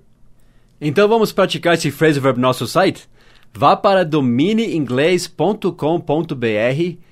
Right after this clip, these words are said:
dica número trezentos e vinte e sete, e preencha essa sentença. "Our company managed", a nossa firma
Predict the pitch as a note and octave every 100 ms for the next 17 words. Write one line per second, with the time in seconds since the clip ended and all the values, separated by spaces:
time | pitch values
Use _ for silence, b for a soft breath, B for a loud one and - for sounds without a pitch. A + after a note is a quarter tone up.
0 | b b b - A2+ C#3+ G3+ F3+ D#3+ D3+
1 | D#3 D3 C#3+ B2+ G2+ B2 G3 F#3+ D3+ B2+
2 | C#3+ D#3+ B2+ - A#2 A#2+ - F#3+ F#3 _
3 | - - b b b b - C#3+ D3 G3
4 | - D#3+ E3 - D#3 C#3+ A#2 - D2 -
5 | b b b b b b - _ - B2
6 | E3 E3 D3+ E3 D#3+ G3 G3+ C#3 A#2+ A#2
7 | B2 E3 - - - _ _ _ - G2+
8 | A2+ C3 C3 A2+ - A#2+ C#3+ E3 E3+